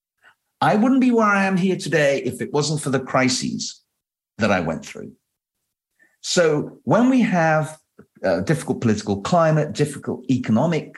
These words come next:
uh, situation, um, your, your back is to the wall, these are not bad things. They're blessings in disguise. See them for what they are. And this is not new. Uh, prior to the seventy years of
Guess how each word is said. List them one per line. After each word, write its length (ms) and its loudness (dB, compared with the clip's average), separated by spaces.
uh, 180 2
situation, 1080 0
um, 400 2
your, 320 0
your 140 2
back 380 0
is 180 0
to 100 0
the 120 0
wall, 540 0
these 260 0
are 120 -4
not 280 -6
bad 260 -4
things. 500 -4
They're 120 2
blessings 560 0
in 140 2
disguise. 880 -2
See 320 0
them 180 2
for 200 0
what 180 0
they 160 0
are. 420 -2
And 460 2
this 240 2
is 120 0
not 240 2
new. 460 2
Uh, 180 2
prior 380 2
to 80 0
the 120 2
seventy 500 0
years 260 2
of 80 -6